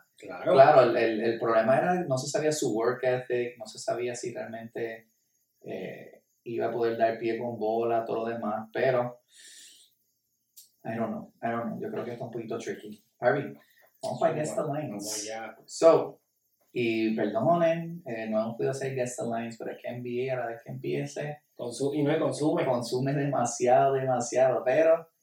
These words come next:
Speaker 2: había mucha gente que estaban viendo los lines, so,
Speaker 1: Regresaron.
Speaker 2: regresaron. Vamos a empezar con el Thursday Night Game.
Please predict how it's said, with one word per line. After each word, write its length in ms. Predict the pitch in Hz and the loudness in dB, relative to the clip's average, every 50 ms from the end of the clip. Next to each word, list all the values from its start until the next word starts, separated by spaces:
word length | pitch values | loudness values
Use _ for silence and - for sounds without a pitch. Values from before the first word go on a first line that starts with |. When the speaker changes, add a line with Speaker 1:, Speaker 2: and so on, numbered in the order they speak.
| _ _ _ _ - | _ _ _ _ -6
Speaker 2:
había 200 | - 107 110 113 | -4 -2 -2 -2
mucha 240 | 123 123 - 131 131 | -2 -2 0 0 0
gente 180 | 135 135 135 | 0 0 -2
que 60 | 135 | -2
estaban 360 | 123 - - 131 131 131 135 - | -2 -2 0 2 2 2 0 0
viendo 320 | 143 139 139 143 135 135 | -2 -2 -2 -2 0 2
los 220 | 139 139 139 135 | 2 2 2 4
lines, 400 | 131 131 127 127 127 127 127 127 | 4 4 4 4 4 2 0 4
so, 80 | 139 151 | 6 8
Speaker 1:
Regresaron. 600 | 139 135 131 131 135 143 139 - - - - - - _ _ _ - | 8 10 10 8 8 8 6 6 6 4 2 -4 -10 _ _ _ -10
Speaker 2:
regresaron. 1040 | 117 113 113 113 110 110 107 104 101 101 - - 110 110 113 113 110 107 101 - - - | -6 -2 0 0 2 2 2 0 0 -2 0 2 4 6 6 6 4 2 -2 -4 -6 -4
Vamos 300 | - - - 107 110 - 135 | -2 -2 0 0 0 0 0
a 80 | 139 | -2
empezar 760 | 147 147 - - 143 139 139 - - 139 135 135 143 143 - | -2 -4 -4 -4 -4 -2 -2 0 2 4 4 4 2 0 -2
con 160 | - 135 135 131 | -4 -4 -2 -2
el 220 | 120 117 - - | -4 -6 -8 -6
Thursday 640 | - - - 139 143 147 143 143 147 147 147 143 135 127 | -2 0 2 2 2 0 -2 -2 -2 -2 -2 -2 -4 -2
Night 420 | 127 127 127 131 135 135 - - | 0 2 2 2 0 -4 -10 -16
Game. 560 | - 107 113 117 117 123 127 143 151 156 - | -18 -8 -6 -6 -4 -4 -4 -4 -6 -8 -12